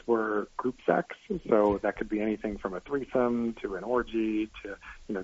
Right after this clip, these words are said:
just some other multi-partner encounter. Um, another very common theme was B D S M, and, you know, what we're talking about there is basically playing with power and control in the bedroom. And, uh, you know, that ranges anywhere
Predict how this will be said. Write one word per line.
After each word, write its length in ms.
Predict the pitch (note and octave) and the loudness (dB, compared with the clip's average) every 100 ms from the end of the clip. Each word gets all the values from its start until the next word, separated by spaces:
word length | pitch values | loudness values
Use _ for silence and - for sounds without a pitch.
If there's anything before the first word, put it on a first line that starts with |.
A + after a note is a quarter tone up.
| - | -6
just 120 | - - - | -8 -10 4
some 160 | D3 C#3 | 6 8
other 200 | B2+ A#2+ | 6 4
multi-partner 720 | A2 A2 A#2+ A#2 A#2+ A#2 G#2+ | 2 -2 -4 -4 -4 -2 -6
encounter. 480 | G#2 - G#2 A#2 E3+ _ _ - - - - | -6 -4 -2 -2 -4 _ _ -14 -14 -6 4
Um, 580 | A#2 G#2 G#2 G#2 G#2 - _ _ - A#3 - - | 6 6 6 4 2 -2 _ _ -2 -2 -4 2
another 340 | A#2 A2+ B2+ A2+ | 6 8 8 8
very 220 | A#2 A2 | 4 2
common 320 | - A#2 G#2 | -2 -2 -4
theme 240 | A2+ A2+ | -4 -4
was 100 | G#2 - | -6 -10
B 80 | A2+ G#2 | -14 -8
D 140 | A2 | -2
S 80 | G2+ - | -2 0
M, 340 | F2+ G2+ D3+ - - G#2+ | -2 -2 -6 -12 -8 -4
and, 360 | G2+ G2 F#2+ - | -4 -4 -8 -12
you 260 | - G#2+ G#2 | -10 -8 -6
know, 120 | G#2 | -4
what 180 | G2+ A2 | -4 -6
we're 80 | A2 | -4
talking 300 | - G#2 G#2+ | -4 -4 -4
about 240 | G2 F#2+ | -4 -2
there 200 | G2+ G2 | 0 0
is 60 | F#2+ - | 0 -2
basically 680 | G#2 - G#2+ G#2 G2 F#3+ - - - - - | -4 -4 -4 -2 -2 -4 -8 -14 -18 -20 -10
playing 280 | - C#3 A#2 | 2 4 6
with 180 | G#2 - | 2 0
power 520 | - G#2+ G#2 G2+ G2 | 0 2 2 2 0
and 140 | F#2+ F#2+ | -2 -4
control 580 | G2 - G2+ F#2+ F#2+ | -8 -4 -2 0 -2
in 80 | F#2 | -4
the 80 | F2+ | -6
bedroom. 580 | F#2 F2+ G2+ G#2+ C3+ A#2 | -6 -6 -4 -4 -4 -4
And, 220 | G2 G2 - - - | -6 -6 -10 -14 -6
uh, 360 | A2+ G#2 G2 G#2+ - - - | -2 0 -2 -2 -4 -6 -10
you 160 | C3+ A2+ | 0 2
know, 80 | G#2 | 4
that 200 | A2+ G#2+ | 2 0
ranges 380 | G#2+ G#2 G#2 G#2+ | -2 0 0 0
anywhere 380 | G#2+ G2+ G#2 | -4 -2 -4